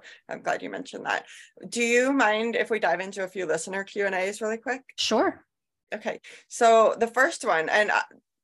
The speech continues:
Speaker 1: n-, none of these are medical advice. We don't know the backstory. We will just give that disclaimer right now. So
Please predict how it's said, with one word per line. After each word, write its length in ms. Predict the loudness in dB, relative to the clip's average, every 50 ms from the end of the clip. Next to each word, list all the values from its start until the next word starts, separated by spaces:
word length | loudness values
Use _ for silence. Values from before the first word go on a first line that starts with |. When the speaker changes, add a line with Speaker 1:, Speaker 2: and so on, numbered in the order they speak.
| _ -18
Speaker 1:
n-, 100 | -18 -18 -18 _ -4
none 180 | -4 -2 -2
of 80 | -2 -4
these 160 | -6 -4 -2
are 80 | 0 2
medical 320 | 2 2 2 0 -2 -4
advice. 540 | -2 2 4 4 4 2 0 -6 -14 -20 -20 _ _ _ _ _
We 120 | -14 -8 -6
don't 160 | -4 -4 -2
know 100 | -2 -2
the 80 | 0 2
backstory. 720 | 2 2 0 -2 -6 -4 -2 0 2 2 2 0 -2 -6 _ -14
We 160 | -10 -8 -6
will 140 | -4 -6 -6
just 220 | -6 -6 -8 -6
give 160 | -6 -6 -2 0
that 120 | -2 -2
disclaimer 440 | -2 -6 -10 -6 -6 -4 -2 0 0
right 160 | 0 0 0
now. 240 | -2 -4 -4 -4 -6
So 340 | -4 0 4 4 4 4